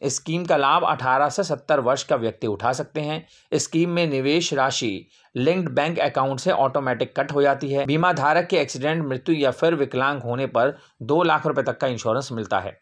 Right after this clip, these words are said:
दुर्घटना में बीमा धारक के विकलांग होने पर सरकार द्वारा एक लाख रुपए तक की राशि दी जाती है। वहीं बीमा धारक की मृत्यु होने के बाद नॉमिनी को इंश्योरेंस की पूरी राशि मिलती है। कैसे करें आवेदन?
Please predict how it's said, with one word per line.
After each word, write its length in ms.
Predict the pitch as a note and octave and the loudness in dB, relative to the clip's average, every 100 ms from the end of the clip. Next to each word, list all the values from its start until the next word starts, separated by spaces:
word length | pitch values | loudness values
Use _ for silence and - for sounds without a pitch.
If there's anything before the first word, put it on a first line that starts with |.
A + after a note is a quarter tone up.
| - | -4
दुर्घटना 420 | C3+ C#3+ D#3+ G#3+ | 2 2 2 2
में 140 | G#3+ F3+ | 2 2
बीमा 260 | E3 F3 | 2 0
धारक 360 | E3+ D3 D#3 C4 | 2 2 2 2
के 140 | E3 D#3+ | 0 0
विकलांग 500 | C3+ C3 C3 E3 E3 | 0 0 0 0 -2
होने 240 | C#3+ C#3 | -2 -2
पर 140 | C3+ E3+ | 0 0
सरकार 420 | D3 B2+ C3 C#3 | -2 0 0 2
द्वारा 300 | B2 A#2 D#3 C#3+ | 2 2 2 0
एक 200 | D3 C#3+ | -2 0
लाख 220 | B2+ B2 | -2 -2
रुपए 140 | C3 | -4
तक 140 | B2 A2+ | -4 -4
की 100 | B2+ | -2
राशि 280 | G#2 - A2 | -2 -4 -8
दी 140 | G#2+ | -4
जाती 320 | A#2+ A2+ C3 | -2 -2 -2
है। 180 | B2 C3 | -4 -2
वहीं 220 | A#2+ C#3+ D#3 | 0 0 0
बीमा 280 | C3+ C#3+ C#3+ | -2 0 0
धारक 320 | A#2+ C#3 D#3 | 2 0 0
की 80 | C3 | -4
मृत्यु 340 | B2 B2+ E3+ | -4 -4 -4
होने 220 | C#3 C3 | -2 -2
के 100 | B2 | 0
बाद 240 | A#2 B2+ D3 | 0 0 0
नॉमिनी 360 | A#2+ A#2 A#2+ | -2 -2 -6
को 160 | A2+ D#3 | -2 -2
इंश्योरेंस 480 | C3 - A2+ A#2 - | -2 0 0 0 -4
की 100 | E3 | -6
पूरी 320 | E3 C#3 D3+ | -2 0 2
राशि 260 | A#2 F#2+ B2+ | 0 -2 -6
मिलती 320 | A2 F#2+ G2 | -8 -8 -10
है। 140 | F#2 _ - | -12 _ -2
कैसे 240 | B2 E3 | 0 2
करें 200 | D3+ D3+ | 2 2
आवेदन? 340 | D3 C#3+ B2 | 2 0 -2